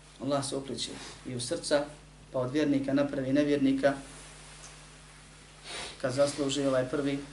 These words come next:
i često nevjernika uputi i od njega napravi vjernika.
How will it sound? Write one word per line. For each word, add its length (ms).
i 60
često 500
nevjernika 540
uputi 520
i 100
od 80
njega 180
napravi 360
vjernika. 460